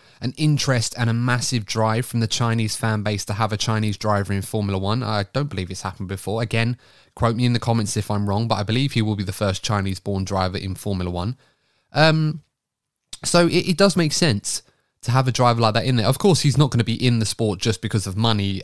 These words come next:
and where he's from. He is a very talented driver. I felt that his window of opportunity or his opportunity to prove that he was ready for Formula One, um, very much was opened about a year or two ago in F two, but it was quite underwhelming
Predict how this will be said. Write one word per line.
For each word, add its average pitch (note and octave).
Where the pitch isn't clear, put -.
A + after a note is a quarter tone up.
and G2
where A2+
he's G2+
from. B2
He C3
is A2
a A2+
very A2
talented G#2
driver. G2+
I D3+
felt B2
that A#2
his A#2+
window C3
of A2+
opportunity A#2
or A#2
his A2
opportunity G#2+
to G#2+
prove A#2
that G#2
he A2
was G#2+
ready A2+
for G2+
Formula A2
One, G#2
um, G#2+
very C#3+
much C#3
was B2
opened A2
about G#2+
a A2+
year A#2
or A2
two G#2
ago G2
in G#2+
F G#2
two, G#2+
but A2
it A#2+
was A2+
quite C3
underwhelming A2+